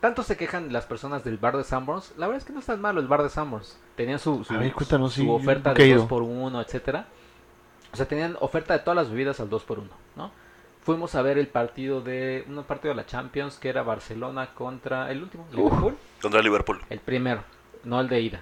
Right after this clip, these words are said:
Speaker 1: Digo, no el de, de regreso, sino el de, el de ida, que ganó Barcelona.
Speaker 3: Ajá, el tres cero.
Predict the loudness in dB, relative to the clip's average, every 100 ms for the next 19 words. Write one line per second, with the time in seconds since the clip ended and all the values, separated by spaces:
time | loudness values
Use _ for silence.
0 | -16 -6 -2 0 -2 0 2 2 2 -2
1 | -8 -6 -6 -4 -2 -2 -4 -16 -16 -14
2 | -14 -12 -12 -12 -16 -20 -20 -20 -20 -20
3 | -16 -8 -2 2 2 0 -4 -8 -20 -20
4 | -16 -6 -4 -4 -4 -4 -2 2 4 2
5 | -2 -4 -10 -20 -12 -2 6 6 6 -2
6 | -8 -4 0 0